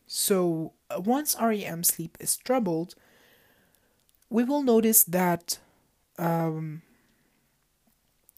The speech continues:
the memory of our dream in the morning,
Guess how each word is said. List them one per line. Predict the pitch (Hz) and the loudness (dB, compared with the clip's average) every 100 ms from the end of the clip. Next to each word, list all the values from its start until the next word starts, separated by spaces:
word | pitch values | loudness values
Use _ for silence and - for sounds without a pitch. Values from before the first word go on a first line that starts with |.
| - | -16
the | 180 185 185 175 | -2 2 2 0
memory | 170 214 254 277 262 - | 2 2 4 2 0 0
of | 175 175 - - - _ - | -4 -4 -6 -16 -20 _ -6
our | 170 175 160 | -2 0 0
dream | 202 226 220 220 _ _ _ _ _ _ _ - | 2 4 2 -2 _ _ _ _ _ _ _ 0
in | 240 | 4
the | 240 | 4
morning, | 175 151 139 151 | 2 -2 -4 -10